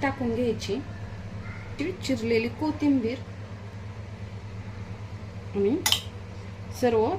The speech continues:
एकत्र करून घ्यायचे. तिने आपण हे सर्व एकत्र करून घेतलेलं आहे. आता ह्याच्यामध्ये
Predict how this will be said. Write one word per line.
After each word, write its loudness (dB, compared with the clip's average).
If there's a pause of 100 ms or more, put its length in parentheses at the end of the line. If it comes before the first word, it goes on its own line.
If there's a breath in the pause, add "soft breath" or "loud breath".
एकत्र 2
करून 4
घ्यायचे. 4 (4000)
तिने 4
आपण 2
हे 2
सर्व 4 (720)
एकत्र 2
करून 6
घेतलेलं 4
आहे. 4 (1000)
आता -2
ह्याच्यामध्ये 0